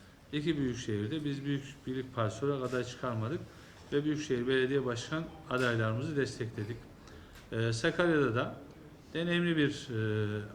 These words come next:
arkadaşımız, daha önce üç dönem burada Serdivan, değil mi?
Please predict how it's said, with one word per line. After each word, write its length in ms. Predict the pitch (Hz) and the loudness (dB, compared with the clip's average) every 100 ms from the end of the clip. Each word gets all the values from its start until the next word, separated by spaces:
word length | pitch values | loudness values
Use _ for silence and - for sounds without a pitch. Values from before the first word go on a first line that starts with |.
| - | -2
arkadaşımız, 640 | 131 131 120 113 - 101 110 - | 0 0 0 -2 -4 -10 -10 -4
daha 200 | 123 120 | -2 0
önce 260 | 120 117 117 113 | 0 0 0 -4
üç 160 | - | -8
dönem 280 | 123 113 110 113 | -4 0 0 0
burada 400 | 113 107 110 - - - - - | 0 0 -2 -6 -14 -18 -20 -8
Serdivan, 600 | - 123 117 113 104 113 113 - - | 0 2 2 0 0 -2 -6 -10 -4
değil 120 | 175 | 0
mi? 120 | 117 | 0